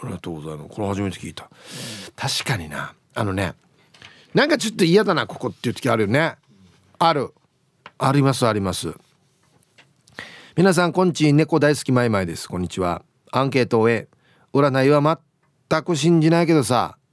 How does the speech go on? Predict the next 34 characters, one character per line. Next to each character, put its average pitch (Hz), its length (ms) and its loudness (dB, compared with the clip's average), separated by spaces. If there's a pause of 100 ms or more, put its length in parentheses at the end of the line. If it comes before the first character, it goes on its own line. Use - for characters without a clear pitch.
お 151 100 2
ば 165 180 4
あ 165 60 -2
が 180 100 2
や 160 60 4
る 147 80 4
お 139 60 2
ま 135 140 2
じ 123 80 0
な 135 80 2
い 135 60 2
は 135 100 0
信 117 200 0
じ 120 100 2
る 120 100 2
よ。 110 240 2 (580)
昔 147 320 -2
子 160 100 4
供 147 200 2
の 165 100 2
頃、 127 260 4
お 135 60 2
盆 147 160 2
の 156 100 2
時 120 180 -2
に 110 120 2
外 156 200 0
で 127 100 2
遊 120 180 0
ん 127 80 0
で 101 80 2
い 90 40 -2
た 87 120 -4
ら、 80 180 -4